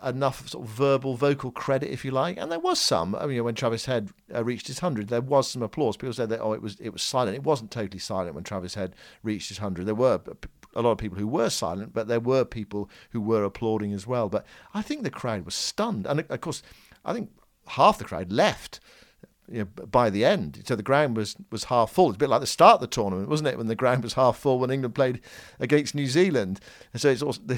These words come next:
tournament ended as it started. But it, I th-, it,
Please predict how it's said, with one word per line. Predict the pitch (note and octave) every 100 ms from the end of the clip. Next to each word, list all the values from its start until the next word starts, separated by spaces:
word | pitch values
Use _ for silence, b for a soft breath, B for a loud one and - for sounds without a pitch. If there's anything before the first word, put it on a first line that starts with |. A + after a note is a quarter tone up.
| -
tournament | - D3+ C3+ C3
ended | C#3 C3+ A#2+ A#2 - B B
as | B2
it | B2
started. | - - D3 D#3+ - E2 D#2+ -
But | A2+ B2+
it, | - -
I | C#3+
th-, | - - -
it, | F3+ G3+